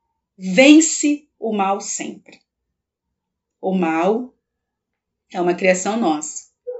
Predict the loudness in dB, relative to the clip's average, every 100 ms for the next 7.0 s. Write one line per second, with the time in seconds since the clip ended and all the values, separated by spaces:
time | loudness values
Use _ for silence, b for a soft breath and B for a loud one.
0 | -16 -8 -2 -2 -2 -2 -2 -2 -4 -6
1 | -4 -6 -6 -10 -8 -8 -6 -6 -8 -10
2 | -8 -4 -4 -6 -6 2 4 4 2 -8
3 | -10 _ _ _ -10 -6 -4 0 0 2
4 | 0 -4 _ -2 0 2 0 0 0 2
5 | 6 4 2 -4 -4 -4 -4 -4 -2 -2
6 | -4 -6 -4 -2 -2 -4 -12 -16 -16